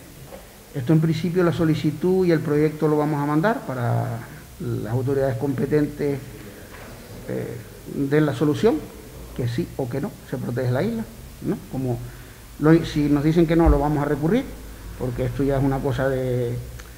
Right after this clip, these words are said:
se puede hablar casi que hasta de, de a nivel, alimentación a nivel, ta-, con otras cosas que tiene que no se las he explicado. O sea, se,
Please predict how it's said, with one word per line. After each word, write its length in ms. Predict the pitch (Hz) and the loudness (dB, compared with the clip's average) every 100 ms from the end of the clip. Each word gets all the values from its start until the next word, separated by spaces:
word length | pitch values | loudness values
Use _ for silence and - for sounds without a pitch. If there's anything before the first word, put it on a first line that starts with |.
| - - - - - | -16 -16 -16 -16 2
se 120 | 151 | 4
puede 260 | 151 185 208 | 6 8 8
hablar 300 | 208 226 226 | 8 6 6
casi 280 | 233 226 226 | 2 2 0
que 160 | 214 | 4
hasta 280 | 214 214 196 | 2 4 2
de, 580 | 180 185 175 175 170 160 160 - - - | 6 6 6 6 6 4 0 -8 -14 -2
de 440 | 151 151 160 160 | 0 4 6 8
a 80 | 160 | 8
nivel, 340 | 151 156 160 160 | 8 8 6 6
alimentación 800 | 156 156 160 160 160 156 202 208 | 4 6 8 6 4 4 4 6
a 40 | |
nivel, 560 | 202 196 208 202 202 202 - - - - - | 6 6 6 6 4 0 -8 -16 -16 -8 -4
ta-, 120 | 139 147 139 - 143 127 | 0 2 0 2 0 4
con 180 | 147 | 4
otras 260 | 165 185 247 | 6 4 2
cosas 340 | - 254 285 | 4 4 4
que 140 | - 196 | 2 2
tiene 340 | 180 247 294 | 6 4 4
que 160 | 285 156 | 4 6
no 140 | 160 | 6
se 100 | 160 | 4
las 120 | 170 160 | 4 4
he 40 | |
explicado. 480 | 156 156 160 254 165 | 4 2 4 4 4
O 60 | |
sea, 100 | - | 2
se, 200 | 156 156 | 0 0